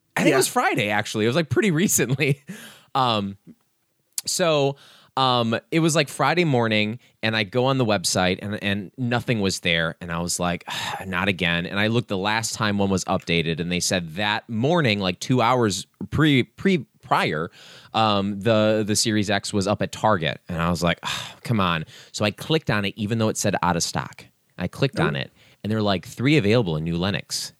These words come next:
Speaker 1: And I was
Speaker 2: Oh.
Speaker 1: like, "New Lenox is a half hour away from where I am right now." So I put it in my cart, and I bought it, and then it was mine.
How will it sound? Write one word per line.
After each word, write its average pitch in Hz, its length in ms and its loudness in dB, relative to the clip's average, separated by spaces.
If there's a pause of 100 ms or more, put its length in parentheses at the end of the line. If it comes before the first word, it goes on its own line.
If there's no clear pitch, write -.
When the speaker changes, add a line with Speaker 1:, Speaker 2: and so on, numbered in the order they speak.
Speaker 1:
And 87 80 -2
I 87 60 0
was 82 120 -2
Speaker 2:
Oh. 82 80 2
Speaker 1:
like, - 320 0 (320)
"New 90 160 0
Lenox 101 380 2
is 82 100 -8
a 78 60 -8
half - 260 -6
hour 82 180 -4
away 85 200 -2
from 95 160 -6
where 101 120 2
I 90 120 2
am 113 160 0
right 98 200 0
now." 151 360 -2 (420)
So 135 240 0
I 120 140 2
put 120 240 0
it - 20 2
in 120 60 2
my 107 140 -2
cart, 117 400 0 (800)
and 127 140 0
I 113 120 2
bought 104 300 0
it, 185 220 -2 (360)
and 98 100 0
then 101 100 2
it 104 40 4
was 98 180 0
mine. 87 1000 -6